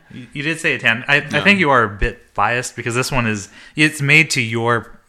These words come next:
Speaker 1: specifications and your, your preferences.
Speaker 2: Yeah, well, you're not coming back ever again, John,
Speaker 1: <laughs>
Speaker 2: if you don't give this a ten. No, no, you're right, you're right. Um, but then again, I haven't had too many old fashions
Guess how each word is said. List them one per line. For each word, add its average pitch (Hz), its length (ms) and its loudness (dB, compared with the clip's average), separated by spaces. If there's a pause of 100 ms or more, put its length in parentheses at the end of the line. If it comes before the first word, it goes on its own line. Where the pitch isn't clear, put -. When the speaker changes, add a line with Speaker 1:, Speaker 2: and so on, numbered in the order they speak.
(280)
Speaker 1:
specifications 110 720 -2
and 101 160 -6
your, 104 400 -4
your 110 160 -12
preferences. 98 640 -8
Speaker 2:
Yeah, 107 220 2
well, 113 120 -4
you're 135 160 0
not 139 180 2
coming 120 260 2
back 110 240 4
ever 107 220 6
again, 104 340 4
John, - 300 2
Speaker 1:
<laughs> - 200 -6
Speaker 2:
if - 200 -10
you 139 40 -2
don't 131 140 -2
give 131 140 2
this 120 180 0
a 120 60 -4
ten. 110 340 -2
No, 101 220 -4
no, 113 100 0
you're 107 220 2
right, 92 260 -4
you're 107 140 -6
right. - 320 -10
Um, 104 420 -4 (320)
but 156 140 -2
then 196 100 4
again, 156 240 2
I 120 120 2
haven't 117 240 0
had 104 240 -2
too - 360 -6
many 131 220 -4
old 127 180 -6
fashions 127 800 -10